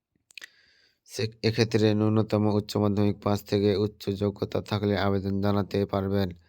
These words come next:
অফিসিয়াল নোটিশ ডাউনলোড করে প্রত্যেক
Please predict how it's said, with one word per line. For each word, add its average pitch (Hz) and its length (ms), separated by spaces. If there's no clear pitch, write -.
অফিসিয়াল 113 640
নোটিশ 107 380
ডাউনলোড 104 540
করে 104 280
প্রত্যেক 113 400